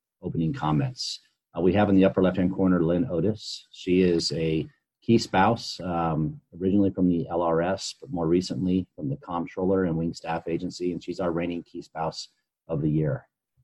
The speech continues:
Uh, I'm next to her on the tiles today. Uh, my name is Colonel Matt Jones. I've been here a couple of years, um, and I am the, uh, installation and the wing commander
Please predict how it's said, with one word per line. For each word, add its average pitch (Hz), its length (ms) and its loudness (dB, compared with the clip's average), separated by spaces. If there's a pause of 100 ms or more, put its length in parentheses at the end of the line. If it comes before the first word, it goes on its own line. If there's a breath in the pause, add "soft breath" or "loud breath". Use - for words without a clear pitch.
(120)
Uh, 85 100 -4
I'm 107 100 6
next 110 200 4
to - 120 -2
her 110 200 4
on 95 200 4
the 82 240 2
tiles 98 680 0
today. 107 420 0 (200)
Uh, 82 60 -12
my 85 100 -6
name 90 160 0
is 80 120 -4
Colonel 90 220 -2
Matt 85 220 -2
Jones. 85 300 -4
I've 80 100 -2
been 87 160 -2
here 87 280 -6 (180)
a - 120 -20
couple 127 240 4
of 104 60 8
years, 95 460 2 (440)
um, 85 280 -4
and 85 100 0
I 87 140 0
am 87 180 0
the, 82 280 4
uh, 73 40 -2
installation 85 640 -2
and 80 100 0
the 78 60 -2
wing 85 200 -2
commander 80 540 -2